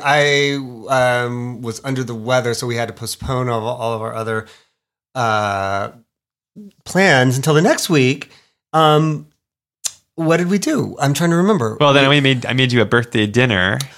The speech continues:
Speaker 1: That's right. Our good friends Mark and Diana came over, and you made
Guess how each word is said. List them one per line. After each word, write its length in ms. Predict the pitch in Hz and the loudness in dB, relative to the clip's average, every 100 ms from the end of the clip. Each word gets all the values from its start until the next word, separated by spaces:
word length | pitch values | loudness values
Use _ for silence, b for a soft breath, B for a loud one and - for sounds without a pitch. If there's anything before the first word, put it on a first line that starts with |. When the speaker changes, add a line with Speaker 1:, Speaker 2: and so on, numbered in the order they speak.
| B B | B B
Speaker 1:
That's 300 | - 113 113 | -8 -8 -6
right. 220 | 131 127 120 | -2 0 0
Our 180 | 117 | -2
good 360 | 107 - 151 160 | -4 -2 0 0
friends 460 | - 143 127 123 120 | -6 -4 -2 -4 -4
Mark 260 | 120 120 | -6 -4
and 100 | 135 | -6
Diana 300 | 131 120 117 | -4 -2 -4
came 220 | - 117 | -6 -8
over, 300 | 101 98 104 | -6 -8 -8
and 140 | 104 107 | -6 -4
you 140 | 123 | -4
made 680 | 135 123 110 107 104 104 107 | -2 0 0 -2 -2 -4 -10